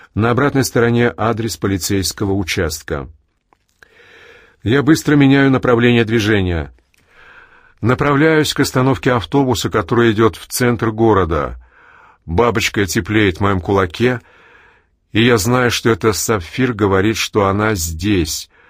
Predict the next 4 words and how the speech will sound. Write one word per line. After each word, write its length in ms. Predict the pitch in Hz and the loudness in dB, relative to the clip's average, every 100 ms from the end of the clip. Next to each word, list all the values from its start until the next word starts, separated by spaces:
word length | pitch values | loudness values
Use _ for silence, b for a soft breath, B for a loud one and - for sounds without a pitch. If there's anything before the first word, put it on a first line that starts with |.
| b b | b b
Говорит. 760 | - 85 101 110 113 82 - - _ _ _ _ | -6 0 0 2 0 -4 -10 -20 _ _ _ _
Другого 560 | 87 101 104 87 117 117 | -4 0 0 0 0 0
пути 420 | 113 95 85 98 | -2 -4 -2 -4
нет. 400 | 101 80 69 - | -2 -4 -6 -12